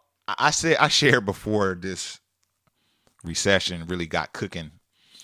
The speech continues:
that, like, the, the s-, content creation space around finance and real estate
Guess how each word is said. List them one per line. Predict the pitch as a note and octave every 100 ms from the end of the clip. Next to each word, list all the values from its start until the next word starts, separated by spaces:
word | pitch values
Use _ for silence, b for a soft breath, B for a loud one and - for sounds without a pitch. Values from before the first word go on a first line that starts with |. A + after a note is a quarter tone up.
| b b b b b _
that, | F#2 E2+
like, | F2 D#2
the, | E2 - _
the | E2 F2 F2 E2 D#2
s-, | - - _ -
content | - B2+ - C3
creation | - A#2 A2 G#2+
space | F#2 - F#2 F2 F2 - -
around | D#2 E2+ E2 D#2+ -
finance | F2+ F2+ F2 E2+ D#2+ -
and | E2+ D#2+ D#2
real | E2+
estate | E2 - D2 C#2+